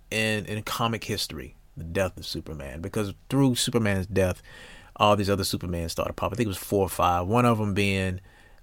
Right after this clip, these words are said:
uh, Steel, which was, um, John Henry. I think he was a construction worker,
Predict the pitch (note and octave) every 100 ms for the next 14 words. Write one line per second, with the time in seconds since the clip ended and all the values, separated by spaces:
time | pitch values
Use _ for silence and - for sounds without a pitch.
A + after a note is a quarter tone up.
0 | _ F#2 F2+ F2 - B2+ A2+ F#2+ F#2 F#2
1 | - - - G#2 G2+ F#2+ F#2 - - -
2 | - - - F#2 F2+ F2+ F2 E2+ G#2+ G#2+
3 | G2+ G#2+ G2 F#2 G2 F#2+ F#2+ F#2 F#2+ F#2
4 | F2 F2+ F2 F#2+ - - - - _ -
5 | - - - - A#2 - A2+ - G2 F#2+
6 | F#2 - F#2+